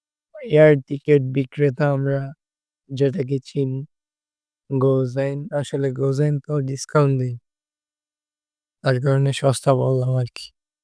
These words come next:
ঠিক আছে, গোজাইনে আমরা দেখতে পাচ্ছি একানব্বই হাজার পাঁচশো উনিশ টাকা রয়েছে, ওয়ান স্টেপ, বারো ঘন্টা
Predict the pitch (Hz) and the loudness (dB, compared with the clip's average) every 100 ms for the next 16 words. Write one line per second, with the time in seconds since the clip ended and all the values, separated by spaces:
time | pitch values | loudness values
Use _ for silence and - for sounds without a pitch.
0 | _ _ _ - 139 143 - 143 147 _ | _ _ _ -2 2 2 0 -6 -8 _
1 | 135 139 135 143 143 143 143 139 135 131 | -2 0 2 2 2 2 2 2 0 -4
2 | 147 147 131 - 151 139 151 147 139 135 | -10 -10 -10 -8 -6 -4 0 0 0 -2
3 | 139 143 135 143 143 143 135 - - 151 | 0 0 0 -2 -4 -4 -4 -6 -8 -10
4 | - _ _ _ _ _ _ _ - 156 | -10 _ _ _ _ _ _ _ 0 2
5 | 156 - 160 147 143 143 131 - - 175 | 2 2 -4 -2 2 2 2 -2 -8 -8
6 | - _ _ _ _ _ _ _ _ - | -8 _ _ _ _ _ _ _ _ 0
7 | 143 143 151 135 - 156 151 147 _ 139 | 2 4 2 0 -6 -6 -6 -8 _ -6
8 | 139 143 151 147 147 135 | 0 2 0 -2 -4 -6